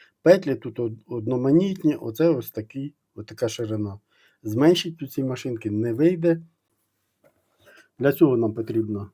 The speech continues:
спеціальна лапка. Ось такого плану. Підняв лапку, тут важіль такий.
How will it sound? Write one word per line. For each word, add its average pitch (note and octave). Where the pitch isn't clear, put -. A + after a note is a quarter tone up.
спеціальна A#2
лапка. C3+
Ось B2
такого C3+
плану. B2+
Підняв B2+
лапку, E3
тут C#3
важіль C3
такий. E3